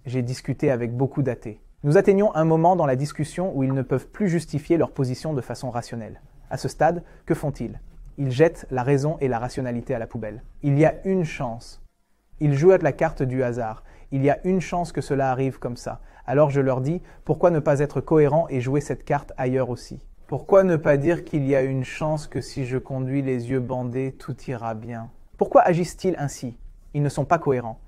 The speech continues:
Ils ne le feront pas. Seulement en ce qui concerne Dieu, ils rejettent la raison pour nier son existence. Et c'est un problème. Allah, non seulement dans ce verset, mais dans d'autres versets du Coran, souligne cela. Il nous dit, par exemple, dans une autre partie du Coran, que même si nous leur avions envoyé des écritures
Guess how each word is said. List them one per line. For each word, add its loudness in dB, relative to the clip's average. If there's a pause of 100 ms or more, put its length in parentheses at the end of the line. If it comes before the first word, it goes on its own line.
(180)
Ils -2
ne 2
le 2
feront -2
pas. -6 (240)
Seulement 4
en 4
ce -6
qui -4
concerne -2
Dieu, 4 (220)
ils 2
rejettent 4
la 0
raison 2
pour -6
nier 4
son -6
existence. -10 (240)
Et -2
c'est -2
un -2
problème. -4 (340)
Allah, 6
non -2
seulement 2
dans -2
ce -6
verset, -2 (240)
mais 0
dans 0
d'autres 4
versets -2
du -6
Coran, -4
souligne -4
cela. -10 (140)
Il 4
nous 8
dit, 4
par 2
exemple, 2
dans -2
une -2
autre -2
partie -4
du -4
Coran, -2
que -6
même 0
si -6
nous 0
leur 0
avions -2
envoyé 0
des -2
écritures -4